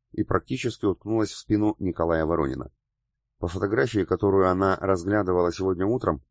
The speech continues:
она его тут же узнала, хотя выглядел он гораздо старше указанных в досье тридцати двух лет. Нина невольно отметила измученное лицо, запавшие виски, капельки пота на лбу,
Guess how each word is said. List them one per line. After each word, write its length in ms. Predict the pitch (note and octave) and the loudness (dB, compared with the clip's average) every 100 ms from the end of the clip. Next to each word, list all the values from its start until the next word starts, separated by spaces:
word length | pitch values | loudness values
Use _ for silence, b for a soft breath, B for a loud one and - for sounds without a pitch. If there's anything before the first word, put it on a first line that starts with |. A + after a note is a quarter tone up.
| _ | _
она 300 | - F#2+ A#2 | -6 -2 0
его 240 | A#2+ A#2+ | 0 0
тут 220 | A2+ A2+ F#2+ | 0 -2 0
же 120 | G#2 | 0
узнала, 500 | G#2 G2 F2 D#2 D2 _ _ | 0 0 0 0 -4 _ _
хотя 360 | - A#2+ C#3 C3 | -4 -2 2 2
выглядел 540 | A2+ C#3+ D3 B2+ A#2+ | 2 2 2 2 2
он 140 | A#2 F#2+ | 2 2
гораздо 420 | G#2+ B2 G#2+ G#2+ | 2 2 0 -4
старше 380 | - A#2 - G2+ | -2 -4 0 -2
указанных 460 | A2 G#2 G2+ G2 | 0 -2 0 -4
в 60 | E2+ | -2
досье 380 | F#2 - A2+ A2+ | -2 0 -2 0
тридцати 420 | G2 F#2 F#2+ G2 | -2 -4 -2 0
двух 240 | F2+ F2 | -2 -2
лет. 200 | D#2 C2+ _ _ _ _ _ _ - | -4 -6 _ _ _ _ _ _ 0
Нина 200 | G#2 G#2 | 2 4
невольно 420 | G#2 G#2 G2+ F#2 | 4 4 4 2
отметила 420 | F2+ F#2+ F#2+ F2+ | -2 -4 0 0
измученное 480 | E2+ F#2+ - E2+ D#2+ | 0 -2 -4 -2 0
лицо, 460 | D#2+ - G#2 G#2+ - - | -2 -4 -4 -4 -6 -6
запавшие 540 | - - - - D#2 | -4 0 -2 -2 -4
виски, 440 | D2+ - G#2 G2+ _ _ _ _ | -4 -6 -4 -6 _ _ _ _
капельки 580 | - B2+ A#2+ - G#2+ - - | 0 2 2 2 0 0 0
пота 300 | G#2 G#2 F#2 | 2 2 0
на 100 | F2 | 0
лбу, 380 | E2+ E2+ E2 | 0 -2 -4